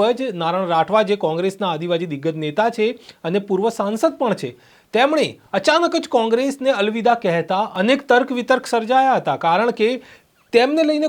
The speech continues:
કોઈ એટલા સમાચાર ન હતા, પરંતુ અચાનક જ એવા સમાચાર આવ્યા કે તેઓ ભાજપનો ખેસ ધારણ કરશે અને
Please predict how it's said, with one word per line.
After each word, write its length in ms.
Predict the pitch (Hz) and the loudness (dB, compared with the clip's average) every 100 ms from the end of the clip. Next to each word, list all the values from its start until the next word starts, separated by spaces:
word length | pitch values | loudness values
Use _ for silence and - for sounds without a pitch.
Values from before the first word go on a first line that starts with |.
| 311 | 0
કોઈ 120 | 302 269 | 0 0
એટલા 180 | 269 - | 0 0
સમાચાર 460 | 190 220 240 240 214 | 0 0 0 0 2
ન 80 | 180 | 0
હતા, 180 | 147 139 160 | -2 -2 -4
પરંતુ 260 | 165 185 139 | -4 -6 -6
અચાનક 380 | 180 185 190 202 | -6 -6 -6 -6
જ 100 | 185 | -4
એવા 140 | 196 190 | -6 -6
સમાચાર 400 | 175 202 208 208 190 | -6 -4 -2 -4 -4
આવ્યા 260 | 190 208 | -4 -6
કે 100 | 214 208 | -6 -6
તેઓ 160 | 170 180 | -4 -6
ભાજપનો 460 | - 139 165 180 180 | -8 -10 -10 -8 -8
ખેસ 220 | 175 180 147 | -6 -6 -4
ધારણ 260 | 147 170 220 | -2 -2 -2
કરશે 180 | 214 185 | -4 -4
અને 80 | 240 | -4